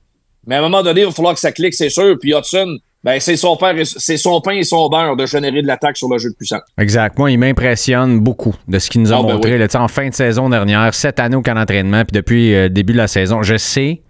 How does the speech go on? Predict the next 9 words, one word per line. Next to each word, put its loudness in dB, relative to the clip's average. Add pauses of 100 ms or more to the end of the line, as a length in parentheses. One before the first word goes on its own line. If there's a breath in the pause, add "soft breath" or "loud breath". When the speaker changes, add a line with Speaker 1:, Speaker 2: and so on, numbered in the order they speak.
(160)
Speaker 2:
je 0
sais -2
que -4
l'échantillon 0
est 0
court, 0 (600 soft breath)
mais -2
quand -2
même, -2